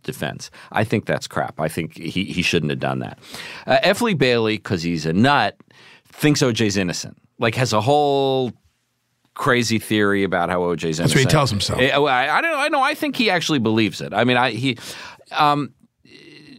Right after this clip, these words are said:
Speaker 1: Johnny and, uh, Johnny was like, "I did my job. I blame the cops. I always blame the cops in my
Speaker 2: Right.
Speaker 1: case. And you know
Speaker 2: Come
Speaker 1: what?
Speaker 2: and
Speaker 1: They
Speaker 2: take it.
Speaker 1: deserve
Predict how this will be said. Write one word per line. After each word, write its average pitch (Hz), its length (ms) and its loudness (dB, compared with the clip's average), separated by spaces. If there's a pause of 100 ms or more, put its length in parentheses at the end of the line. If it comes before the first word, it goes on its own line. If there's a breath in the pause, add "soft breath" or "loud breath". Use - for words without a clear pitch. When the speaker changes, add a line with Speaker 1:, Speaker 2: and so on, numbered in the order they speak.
Speaker 1:
Johnny 247 640 0
and, 139 440 0
uh, - 360 -14
Johnny 247 400 0
was 185 220 0
like, 143 280 0 (960 soft breath)
"I 214 100 2
did 233 160 0
my 170 140 2
job. 90 400 -4 (720)
I 165 80 2
blame 196 240 4
the 190 60 2
cops. - 560 -6 (220)
I 220 100 4
always 254 240 2
blame 107 220 2
the 80 60 -2
cops 82 300 -2
in 82 60 -6
my 98 100 -2
Speaker 2:
Right. 90 80 -4
Speaker 1:
case. - 320 -8
And 131 120 2
you 180 80 4
know 220 60 4
Speaker 2:
Come 196 80 4
Speaker 1:
what? 180 80 4
Speaker 2:
and 160 100 0
Speaker 1:
They - 80 2
Speaker 2:
take 160 80 2
it. - 80 -2
Speaker 1:
deserve 156 280 0